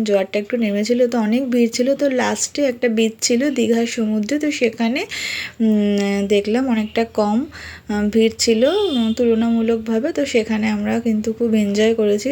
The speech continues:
দু থেকে আড়াই ঘন্টা আমরা সেখানে স্নান টান সেরেছি, অনেক কিছু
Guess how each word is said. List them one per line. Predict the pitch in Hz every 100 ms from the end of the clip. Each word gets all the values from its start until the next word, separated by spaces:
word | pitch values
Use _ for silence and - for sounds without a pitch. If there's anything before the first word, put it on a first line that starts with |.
| 240
দু | 220 220 220
থেকে | 226 233
আড়াই | 220 208 214
ঘন্টা | 220 214 220
আমরা | 214 208
সেখানে | 214 208 214 233
স্নান | - 208 202
টান | 208 220 226
সেরেছি, | 220 202 202 - 359 403 - - - - -
অনেক | 214 220
কিছু | 220 220